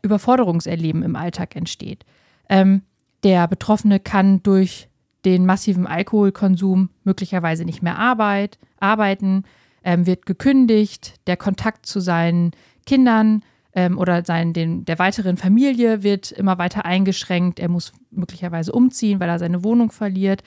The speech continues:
Ähm, und im Sinne des Selbstwerts entstehen auch so Annahmen wie „ich habe versagt“ oder,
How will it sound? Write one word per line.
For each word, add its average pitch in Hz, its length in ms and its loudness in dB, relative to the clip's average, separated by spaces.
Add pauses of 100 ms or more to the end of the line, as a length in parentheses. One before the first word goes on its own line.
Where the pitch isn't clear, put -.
(440)
Ähm, 190 300 4 (360)
und 196 420 4 (760)
im 202 140 6
Sinne 208 240 4
des 180 160 -2
Selbstwerts 220 800 -2
entstehen 202 500 0
auch 190 200 -2
so - 120 -6
Annahmen 185 460 2
wie 180 180 2
„ich 180 160 -4
habe 175 200 0
versagt“ 175 600 -2
oder, 175 300 -2